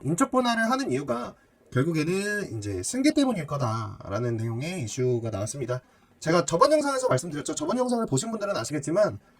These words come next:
저는 이 내용이 나오기 전부터 지금 인적 분할을 하는 이유가 승계 때문일 거다라고 말씀을 드렸고, 그중에 하나갤러리아가 주가가 강하게 상승을 보여줄 수 있는 이유가 바로 이 회장의 삼남 김동선 부사장이 신설법인을 총괄하는 상황인데,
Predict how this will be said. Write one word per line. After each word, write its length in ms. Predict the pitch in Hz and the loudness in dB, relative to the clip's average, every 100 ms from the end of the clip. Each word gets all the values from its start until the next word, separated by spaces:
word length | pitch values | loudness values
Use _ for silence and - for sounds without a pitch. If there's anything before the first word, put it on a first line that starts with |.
| _ - | _ -2
저는 320 | 160 185 156 | 2 4 4
이 120 | 214 | 2
내용이 360 | 147 180 196 143 | 0 -2 0 4
나오기 260 | 135 151 | 4 4
전부터 640 | 139 147 156 143 139 117 - _ - - | 0 0 0 0 0 -2 -6 _ -20 -6
지금 380 | 156 175 180 139 | 2 6 6 6
인적 200 | 156 254 | 2 2
분할을 300 | 247 233 240 | 4 6 6
하는 180 | 262 | 4
이유가 480 | 165 131 160 156 - - _ - | 2 2 4 4 2 -8 _ -6
승계 300 | 127 269 320 | 0 4 6
때문일 260 | 311 285 240 | 8 6 4
거다라고 380 | 190 156 135 117 | 4 4 4 2
말씀을 280 | 110 139 | 2 0
드렸고, 520 | 131 110 - 156 120 - _ _ _ | 0 0 0 0 0 -4 _ _ _
그중에 380 | - 190 196 190 | 0 4 4 6
하나갤러리아가 800 | 262 302 294 277 254 233 208 202 | 8 10 10 8 6 6 6 4
주가가 300 | - 156 156 | 4 0 0
강하게 300 | 139 180 196 | 2 2 2
상승을 300 | 190 175 160 | 2 0 2
보여줄 260 | 127 131 | 2 0
수 120 | 127 135 | 0 0
있는 180 | 127 | 2
이유가 220 | 117 135 123 | 0 0 0
바로 360 | 127 151 95 - _ _ - | 0 0 -4 -10 _ _ 2
이 40 | |
회장의 300 | 185 285 302 | 6 10 10
삼남 460 | 277 262 233 233 233 | 8 6 6 4 0
김동선 680 | - 190 262 294 269 262 262 | 0 2 4 4 6 6 4
부사장이 600 | 131 165 160 127 131 104 _ _ - | 2 2 4 2 0 -4 _ _ 0
신설법인을 800 | 285 285 302 262 247 226 220 | 6 10 10 10 6 4 2
총괄하는 520 | - 285 285 277 247 233 | 0 4 6 8 6 4
상황인데, 640 | 247 247 123 147 131 | 4 4 4 2 0